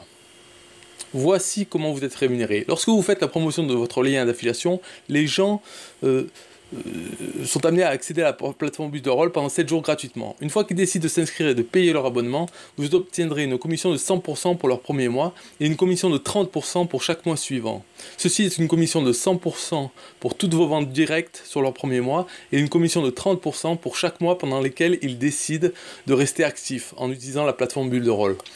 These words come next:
En fait, un peu comme la façon dont vous êtes arrivé sur cette vidéo, juste après que les gens payent pour leur abonnement, et ils sont mis en présence de la même offre que vous regardez en ce moment. Une fois qu'ils décident de passer à la licence d'affiliation à deux niveaux de Build a Roll, vous gagnerez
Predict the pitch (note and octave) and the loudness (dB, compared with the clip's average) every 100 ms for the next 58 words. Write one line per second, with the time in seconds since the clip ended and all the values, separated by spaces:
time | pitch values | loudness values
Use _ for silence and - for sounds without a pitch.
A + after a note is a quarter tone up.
0 | - - C3+ G3 F#3+ D#3 D3 G#3 G3 E3 | -8 -4 2 2 2 -4 0 -2 0 0
1 | D3 - C#3+ D3+ D#3+ F3+ D3 C3+ D3+ D3+ | -2 -2 -2 -2 -2 0 0 -2 -2 0
2 | C#3 D3 D#3 B2+ C3 A#2 B2 C#3+ F3+ C#3+ | 0 -4 -6 -4 -6 -4 0 2 0 -2
3 | E3+ - C3 - F#3 F3+ - - _ C#3+ | -2 0 -2 0 -2 -2 -12 -20 _ -2
4 | C3 D3 - E3 E3 D3 A#2+ A#2 A#2 A#2 | 0 -2 2 0 2 0 2 0 0 -2
5 | D#3+ E3+ - - C#3+ D3+ - - - F3+ | -4 -6 -20 -8 0 0 0 -6 2 4
6 | F#3+ F3 E3 D#3 E3+ C#3 B2+ C#3 F3+ F3+ | 4 4 2 2 2 2 2 2 2 2
7 | F3+ - C3+ B2+ C3+ C3 C3 C3+ - A#2+ | 0 -2 -2 0 0 0 0 -4 -4 -2
8 | A2 G2+ - - - - - D3+ D3 G3+ | -2 -4 -8 -20 -18 -18 -2 0 2 2
9 | F#3+ D#3 D#3+ F#3 C#3 C3+ C#3+ C#3 C3+ B2+ | 2 -2 -2 -2 -2 0 0 2 2 2
10 | D3 F3+ C#3+ D3 - C#3 C#3 B2+ A2+ D#3 | 0 -2 -2 -4 -2 -4 -2 -4 -2 0
11 | D#3+ D3 B2 A#2+ A2+ A2+ E3 F3 - - | 2 0 0 2 2 4 4 2 -2 -18
12 | - C3+ E3+ F3 E3+ D3+ D#3+ F#3 | -6 0 4 4 4 0 0 -2